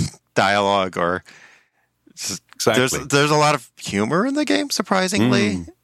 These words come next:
Speaker 1: It, it, um, I don't know if you noticed that, but you could, there's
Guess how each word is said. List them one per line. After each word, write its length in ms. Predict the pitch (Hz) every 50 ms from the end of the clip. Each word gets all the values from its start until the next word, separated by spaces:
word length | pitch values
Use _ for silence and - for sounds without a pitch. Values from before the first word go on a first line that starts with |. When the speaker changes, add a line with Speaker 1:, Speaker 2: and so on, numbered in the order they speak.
| _ -
Speaker 1:
It, 260 | 139 139 139 - -
it, 480 | 135 131 117 - _ _ _ - - -
um, 480 | 135 123 117 117 110 110 113 113 117 110 _ _ _ _ _ _ _ _ _ _ _ _ _ _ -
I 80 | 127 131
don't 120 | 143 135
know 80 | 123 123
if 140 | 117 - 120
you 80 | 113
noticed 500 | 107 104 101 95 90 87 - - - - _ _ _ _ _ _ - _ -
that, 520 | - 110 104 101 95 92 90 90 95 -
but 300 | - 104 98 95 98 - _ _ _ _ _ _ _ _ _ _ _ -
you 180 | - 113 113 107
could, 180 | - 127 98 90 _ _ _ _ _ _ _ _ _ _ _ _ _ _ _ _ _ _ _ _ _ _ _ _ _ _ _ _ _ _ _ _ _ _ _ _ -
there's 320 | - 113 107 101 - -